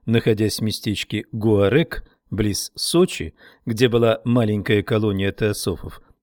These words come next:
она впервые стала ощущать присутствие учителя и беседы с ним оформила в виде поэтической рукописи «Сад учителя». Здесь дан опыт одной души, искавшей света,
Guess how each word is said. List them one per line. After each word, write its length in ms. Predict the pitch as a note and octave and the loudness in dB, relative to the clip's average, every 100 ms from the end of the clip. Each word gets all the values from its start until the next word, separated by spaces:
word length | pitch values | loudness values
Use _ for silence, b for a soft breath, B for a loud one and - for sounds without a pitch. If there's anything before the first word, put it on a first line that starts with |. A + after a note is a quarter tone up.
| _ | _
она 420 | B2 A#2 C3+ F3 - b b | 0 2 2 0 -4 b b
впервые 720 | b - D3+ C#3 C3 F3 F3 - - | b -2 4 4 6 6 4 2 -6
стала 560 | - - - D3+ D#3 | -8 -4 0 2 2
ощущать 720 | - C3 - B2 - C3+ C3 - | 0 -2 -2 -4 -2 0 -2 -2
присутствие 800 | A2+ G#2+ C#3 D#3+ - - G2+ - - | -4 -2 -4 -2 -4 -2 -4 -2 -2
учителя 600 | E3+ - G#2+ - C3 E3 _ _ b b C#3 | -2 -2 -4 -4 -4 -4 _ _ b b 4
и 100 | C#3 | 4
беседы 480 | D3+ - G3+ D3+ | 4 2 2 2
с 140 | B2+ A#2 | 0 -2
ним 160 | G#2 | 0
оформила 480 | G#2+ - G#2 F#2 F#2 | -2 0 -2 0 -2
в 80 | F#2+ | -2
виде 380 | B2 F3+ F3 D#3+ b b - | -2 2 0 0 b b 2
поэтической 840 | C#3+ A#2 - E3+ F3 D3 - D#3+ | 4 4 -2 -4 -4 -4 0 2
рукописи 680 | D3+ D3 C3+ C#3 - C3 - b | 2 -2 -2 -4 -2 -2 -4 b
«Сад 580 | - - A2+ A#2 - - _ - | -10 -2 0 0 -4 -12 _ -6
учителя». 580 | B2 - G2+ - F#2 D2 _ _ _ _ _ _ _ _ _ | -6 -4 -6 -6 -10 -14 _ _ _ _ _ _ _ _ _
Здесь 560 | B2+ G2 G2 C#3 B2+ - | -4 -2 4 4 4 -2
дан 340 | A#2+ A#2 A2+ A2 | 0 2 2 0
опыт 360 | C3 A2+ G#2+ - | 0 0 -2 -2
одной 400 | A2+ G2 G#2+ F#2+ | -4 -2 0 0
души, 440 | F2+ - E3+ F#3+ b b - | -4 -2 0 0 b b -4
искавшей 680 | C3 - - A2+ - - F2+ | -2 -2 0 0 0 -4 -6
света, 540 | - G2 F2+ A2 | -4 -4 -4 -4